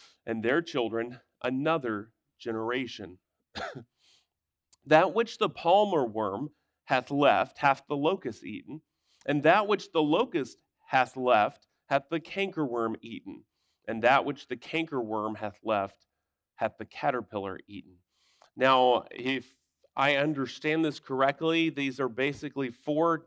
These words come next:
different stages of the life of a caterpillar. Not caterpillar, sorry. Wow, where did that come from? Um,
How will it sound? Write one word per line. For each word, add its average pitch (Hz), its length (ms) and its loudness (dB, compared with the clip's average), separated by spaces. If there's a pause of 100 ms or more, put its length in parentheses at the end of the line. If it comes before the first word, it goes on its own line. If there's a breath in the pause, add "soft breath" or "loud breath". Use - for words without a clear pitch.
different 139 720 -4 (1900)
stages 117 800 -6
of 107 120 -8
the 113 120 -6
life 110 340 -2
of 95 100 -20
a - 40 -20
caterpillar. 92 640 -8 (280)
Not 120 280 -4
caterpillar, 87 480 -12
sorry. 80 320 -8 (500)
Wow, 82 300 -8 (300)
where 117 120 -16
did 95 120 -18
that 98 180 -14
come 87 180 -20
from? - 160 -18 (640 loud breath)
Um, 139 460 4